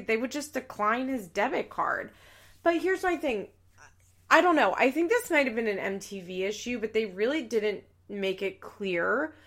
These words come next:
Like, was Devon aware that he had to pay two hundred dollars that day?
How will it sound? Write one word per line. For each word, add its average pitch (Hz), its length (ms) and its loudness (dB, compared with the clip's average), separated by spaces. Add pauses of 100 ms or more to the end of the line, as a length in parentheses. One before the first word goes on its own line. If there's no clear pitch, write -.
(200)
Like, 208 200 0
was 196 580 2 (260)
Devon 196 580 2
aware 185 640 2
that 196 100 0
he 202 160 -6
had - 320 -4
to 202 80 -6
pay 196 240 -4
two 196 280 -8
hundred 185 280 -8
dollars 185 460 -2
that 185 280 -4
day? 185 520 -2